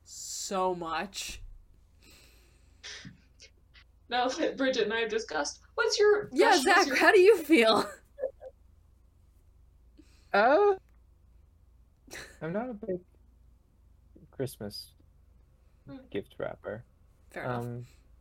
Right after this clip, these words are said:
Speaker 3: I think, I think the parts of it I do enjoy are not about the wrapping themselves, but more, like, why I'm wrapping them.
Speaker 2: Yeah.
Speaker 3: But the
Speaker 2: That
Speaker 3: physical process of it, I'm not good at it.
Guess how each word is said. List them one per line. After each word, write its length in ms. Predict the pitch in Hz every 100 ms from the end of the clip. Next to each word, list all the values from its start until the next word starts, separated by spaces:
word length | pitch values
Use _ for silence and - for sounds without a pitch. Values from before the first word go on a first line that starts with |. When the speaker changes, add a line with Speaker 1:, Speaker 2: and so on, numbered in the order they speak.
| _ _ _ _ -
Speaker 3:
I 120 | 165
think, 520 | 165 220 220 214 208 _ _ _ _ -
I 80 | 165
think 200 | 208 214
the 80 | 202
parts 300 | - 160 156
of 80 |
it 80 | 151
I 60 | 131
do 260 | 110 113 113
enjoy 540 | 110 110 104 101 98 -
are 120 | 107
not 240 | 101 101 92
about 180 | 101 95
the 60 |
wrapping 320 | 95 92 92
themselves, 500 | 90 87 - 90 90 -
but 180 | 87 87
more, 220 | 87 87
like, 340 | - - - _ _ _ _
why 320 | 85 - - 90
I'm 140 | 90
wrapping 440 | 92 87 - 92 170
them. 300 | 175 170 92 _ _ _
Speaker 2:
Yeah. 340 | 233 226 226 226
Speaker 3:
But 220 | 220 104 78 - 117
the 80 | 117 - 160
Speaker 2:
That 140 | 143
Speaker 3:
physical 200 | 135 101
process 680 | - - 85 90 - 95 -
of 140 | 90
it, 140 | 90 92
I'm 400 | 104 101 110 117
not 340 | 131 120 - -
good 220 | - -
at 200 | - 85
it. 260 | 87 85